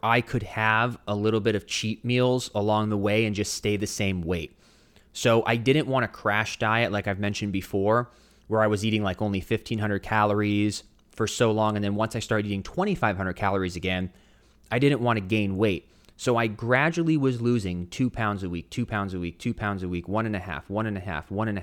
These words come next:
half, one, one, one, half, half, half, quarter, quarter, quarter, zero, zero, zero, zero, zero. So I slowly brought myself down to the point where I can have twenty-six hundred calories a day,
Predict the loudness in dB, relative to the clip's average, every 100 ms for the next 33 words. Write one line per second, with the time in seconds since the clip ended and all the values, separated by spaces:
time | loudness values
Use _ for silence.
0 | -6 -10 -8 -4 -2 -2 -4 -6 -2 0
1 | 0 -2 -2 0 -2 -4 -6 -4 -4 -4
2 | -8 -4 -4 -6 -8 -6 -4 -8 -12 -20
3 | -20 _ _ -20 -4 0 2 2 0 0
4 | 2 2 0 0 2 0 0 0 0 0
5 | 0 0 0 0 -2 -2 -2 0 0 0
6 | -2 -4 -10 -20 -20 -6 0 2 0 -4
7 | -2 2 4 6 6 4 4 4 4 4
8 | 4 -2 0 0 0 0 0 2 2 0
9 | -4 _ _ _ _ _ _ -10 -2 0
10 | 0 2 2 4 4 4 0 -2 -2 -6
11 | -6 -6 -4 -6 -4 -4 -6 -4 -4 -2
12 | -4 -4 -2 0 0 0 -2 -4 0 0
13 | 0 -2